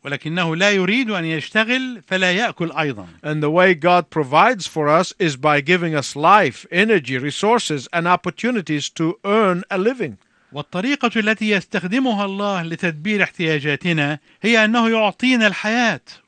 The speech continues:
Speaker 1: والطاقة والموارد والفرص لكي نكسب معيشتنا.
Speaker 2: He provides for those who are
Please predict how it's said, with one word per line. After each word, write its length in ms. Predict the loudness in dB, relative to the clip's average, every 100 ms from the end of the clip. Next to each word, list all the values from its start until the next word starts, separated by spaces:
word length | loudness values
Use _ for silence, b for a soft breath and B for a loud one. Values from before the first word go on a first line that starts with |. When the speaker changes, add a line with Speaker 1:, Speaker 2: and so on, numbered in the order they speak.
| -10
Speaker 1:
والطاقة 760 | -8 -8 -4 -2 -2 -8 -16 _ -6
والموارد 720 | -2 0 0 0 -2 -2 -8 _ _ _ _
والفرص 720 | -4 -4 -2 -2 -2 -4 -14 -18 _ _ -12
لكي 340 | -4 -2 0
نكسب 360 | 0 -2 -2 0
معيشتنا. 880 | 2 2 0 -2 -4 -6 -10 -14 -20 b b b -2
Speaker 2:
He 80 | -2
provides 600 | -2 -2 4 6 4 -2
for 200 | -2 0
those 400 | 2 2 0 -2
who 220 | -2 -2 0
are 280 | 2 2